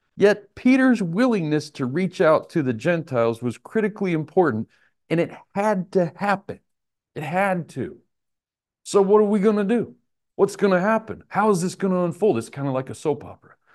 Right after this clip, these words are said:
Like, what's Johnny gonna do? You know, what's the plot? The plot thickens. So Peter holds this key to, in, uh, to the kingdom. You guys remember Matthew sixteen nineteen is where I get this narrative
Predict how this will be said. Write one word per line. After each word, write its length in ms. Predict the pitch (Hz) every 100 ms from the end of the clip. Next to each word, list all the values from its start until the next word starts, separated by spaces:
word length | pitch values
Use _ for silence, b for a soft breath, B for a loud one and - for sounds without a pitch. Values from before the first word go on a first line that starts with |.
| b -
Like, 200 | - _ b b _
what's 340 | 143 139 -
Johnny 440 | 120 131 156 147 117
gonna 280 | 101 104 90
do? 260 | 95 82 85
You 100 | 113
know, 300 | 120 120 120 B
what's 240 | - 151 -
the 120 | 147
plot? 360 | - - 139 117
The 80 |
plot 420 | 127 151 151 151 -
thickens. 580 | 165 165 104 - - _ _ _ _
So 160 | - 156
Peter 400 | - 214 214 170
holds 340 | 170 190 147
this 180 | 160 160
key 280 | - 196 165
to, 120 | 151
in, 320 | 147 139 135
uh, 220 | 135 123
to 160 | 107 156
the 80 | 135
kingdom. 340 | 180 180 151
You 60 | 143
guys 240 | 156 143
remember 300 | 147 151 131
Matthew 440 | 120 135 151 165
sixteen 640 | 147 - 147 - - 156 151
nineteen 720 | 170 175 - 120 113 139 139 B -
is 160 | 120 120
where 240 | 123 131
I 80 | 131
get 220 | 135 143
this 200 | 139 -
narrative 540 | 147 151 139 127 120